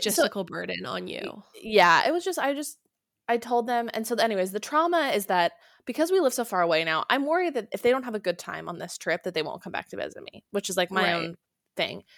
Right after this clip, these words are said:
Speaker 1: that I'm worried about. So I just said to them finally yesterday, I was like, "Please promise me you'll come back in the spring when we, it's a little bit more enjoyable to eat outside.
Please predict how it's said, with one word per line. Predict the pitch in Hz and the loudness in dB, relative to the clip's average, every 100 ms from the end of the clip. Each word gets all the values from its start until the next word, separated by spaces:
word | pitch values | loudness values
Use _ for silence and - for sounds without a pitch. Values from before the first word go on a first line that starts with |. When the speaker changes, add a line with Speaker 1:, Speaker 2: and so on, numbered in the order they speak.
| - | -4
Speaker 1:
that | 214 | -2
I'm | 180 | -2
worried | 156 160 | -4 -4
about. | 175 175 | -4 -6
So | - | -2
I | 254 | -2
just | 269 294 | -2 -2
said | 208 175 | -2 -2
to | |
them | 180 175 | -4 -4
finally | 180 170 | -4 -2
yesterday, | 170 - 180 | -4 -2 -2
I | |
was | 175 175 | -2 -2
like, | 175 - _ - _ _ | -4 -6 _ -20 _ _
"Please | - 294 359 | -2 0 0
promise | - 240 226 | 0 -2 0
me | 240 | -2
you'll | 196 | -4
come | 190 196 | -2 -4
back | 214 320 | -4 -4
in | |
the | 349 | -6
spring | - - 175 170 | -6 -4 -4 -4
when | 180 | -4
we, | 185 - | -6 -6
it's | 185 | -6
a | 180 | -2
little | 175 | -2
bit | 220 | -4
more | 247 269 | -6 -6
enjoyable | 254 180 180 185 | -4 0 0 0
to | 190 - | -4 -4
eat | 180 | -2
outside. | 185 - - 151 139 180 | -2 -2 -2 0 0 -4